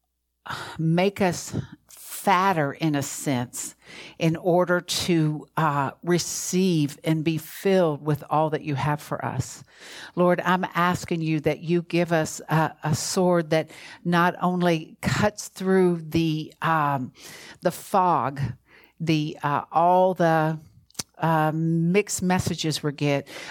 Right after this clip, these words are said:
but, but it also releases the truth of your heart and your love for this nation, for our family, for,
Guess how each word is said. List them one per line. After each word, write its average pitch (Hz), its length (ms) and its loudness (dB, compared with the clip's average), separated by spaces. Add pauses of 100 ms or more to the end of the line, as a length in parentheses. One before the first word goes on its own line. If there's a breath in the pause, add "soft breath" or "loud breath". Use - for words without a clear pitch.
but, 170 340 -2
but 165 160 2
it 170 140 2
also 180 680 2 (540)
releases 175 800 0
the 160 140 -2
truth 170 580 -2
of - 180 -6
your 156 140 0
heart 170 560 0
and 160 120 -2
your 151 160 0
love 156 400 2
for - 160 -8
this 139 300 -6
nation, 156 640 -2
for 143 340 0
our 147 160 -2
family, 165 680 0
for, 151 460 0